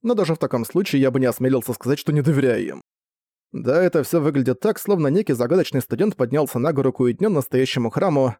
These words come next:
чтобы ночью поиграть с детьми. Не очень как-то, но отложим пока эту мысль.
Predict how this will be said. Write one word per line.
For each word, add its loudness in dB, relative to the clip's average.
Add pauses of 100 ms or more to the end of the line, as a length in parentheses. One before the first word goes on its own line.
чтобы -2
ночью -2
поиграть -2
с -14
детьми. -4 (500)
Не 2
очень -2
как-то, -2
но 0
отложим 2
пока 0
эту 0
мысль. -6